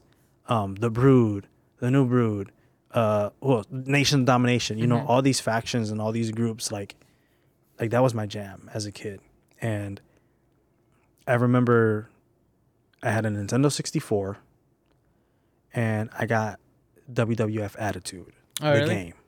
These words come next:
Speaker 2: Yeah, yeah, yeah.
Speaker 1: I hated playing the game 'cause it was so hard.
Speaker 2: <laughs>
Speaker 1: But, man, I remember, like,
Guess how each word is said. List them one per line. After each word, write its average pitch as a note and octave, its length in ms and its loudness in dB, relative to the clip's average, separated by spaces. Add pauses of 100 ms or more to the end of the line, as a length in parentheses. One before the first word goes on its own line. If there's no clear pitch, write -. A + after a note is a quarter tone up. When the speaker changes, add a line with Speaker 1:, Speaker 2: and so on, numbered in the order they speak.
(120)
Speaker 2:
Yeah, C#3 220 -6
yeah, B2 180 -6
yeah. A#2+ 60 -12 (1900)
Speaker 1:
I C#3+ 260 4
hated C#3 500 8
playing C#3 260 6
the C3+ 100 6
game C#3+ 340 6
'cause C#3+ 160 4
it D#3 40 8
was D3+ 120 6
so D#3+ 200 6
hard. E3 680 6
Speaker 2:
<laughs> C4 80 -4
Speaker 1:
But, D#3 220 8
man, F3+ 640 4
I C3+ 80 2
remember, D3 520 4
like, A#2+ 360 0